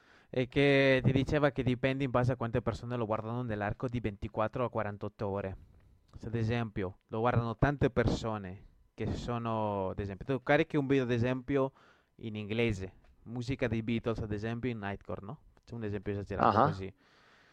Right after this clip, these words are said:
Speaker 1: E
Speaker 2: Mhm.
Speaker 1: tu lo fai così, tipo, se a tanta gente nell'arco di ventiquattro a quarantotto ore piace, o comunque lo, non ti mettono il like, però lo riguardano, lo risentono, YouTube, eh,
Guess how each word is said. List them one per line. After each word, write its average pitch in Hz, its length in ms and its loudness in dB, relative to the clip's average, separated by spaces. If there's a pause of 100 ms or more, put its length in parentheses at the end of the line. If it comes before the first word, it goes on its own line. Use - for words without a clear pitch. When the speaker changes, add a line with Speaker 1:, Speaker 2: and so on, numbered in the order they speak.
(360)
Speaker 1:
E 123 60 2
Speaker 2:
Mhm. 120 80 -2
Speaker 1:
tu 147 80 6
lo 143 140 8
fai 143 260 6
così, 151 300 2
tipo, 131 280 2
se 123 320 2
a 123 240 0 (120)
tanta 175 340 6
gente 127 340 2
nell'arco 127 380 2
di 120 120 -2
ventiquattro 131 560 0
a - 20 -4
quarantotto 120 500 -2
ore 107 220 -2
piace, 117 640 0
o 107 100 -6
comunque 123 440 -2
lo, 107 300 0
non 135 280 -2
ti 131 100 2
mettono 135 300 0
il 117 60 2
like, 110 300 0
però 120 320 0 (340)
lo 113 200 -2
riguardano, 120 500 4
lo 110 120 0
risentono, 135 800 -2 (680)
YouTube, 131 480 4
eh, 120 680 4